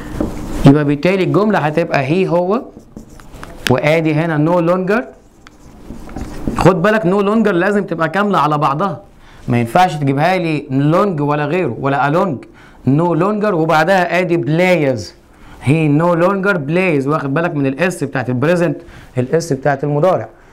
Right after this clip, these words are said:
هو ايوه الفعل في شكل المضارع، ولكن هنا في الترجمه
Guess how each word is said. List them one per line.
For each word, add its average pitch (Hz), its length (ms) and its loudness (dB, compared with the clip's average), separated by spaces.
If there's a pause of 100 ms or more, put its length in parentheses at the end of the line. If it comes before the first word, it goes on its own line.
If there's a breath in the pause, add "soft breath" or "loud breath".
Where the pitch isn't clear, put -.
(160 loud breath)
هو 120 160 0
ايوه 180 220 2
الفعل 170 360 0
في - 60 -12
شكل 180 220 -2
المضارع، 147 400 2
ولكن 151 280 -2
هنا 175 160 0
في 170 120 -2
الترجمه 170 600 0